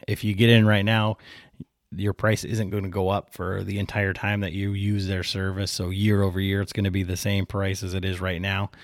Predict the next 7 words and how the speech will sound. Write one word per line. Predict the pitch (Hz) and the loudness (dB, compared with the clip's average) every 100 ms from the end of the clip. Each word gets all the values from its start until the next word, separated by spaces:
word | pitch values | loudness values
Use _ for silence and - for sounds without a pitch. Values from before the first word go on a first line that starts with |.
| - - _ | -20 -20 _
But | 95 90 92 - _ _ _ _ _ _ _ _ _ - | -6 -2 -2 -4 _ _ _ _ _ _ _ _ _ -2
they're | 107 110 | 6 6
giving | 110 104 104 | 6 6 6
away | 101 101 98 | 6 6 4
one | 95 95 | 4 4
of | 87 90 | 2 0
their | 98 101 98 98 | 0 2 2 -2